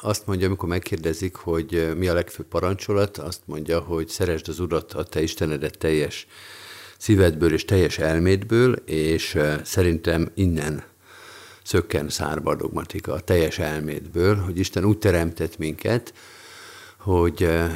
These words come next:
érezni és, ö, értelemmel felfogni is tudunk, és, ö,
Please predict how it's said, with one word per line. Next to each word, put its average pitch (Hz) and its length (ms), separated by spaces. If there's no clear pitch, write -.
érezni 104 560
és, 82 440
ö, 87 200
értelemmel 82 600
felfogni 78 520
is 76 180
tudunk, 110 560
és, 80 500
ö, 76 240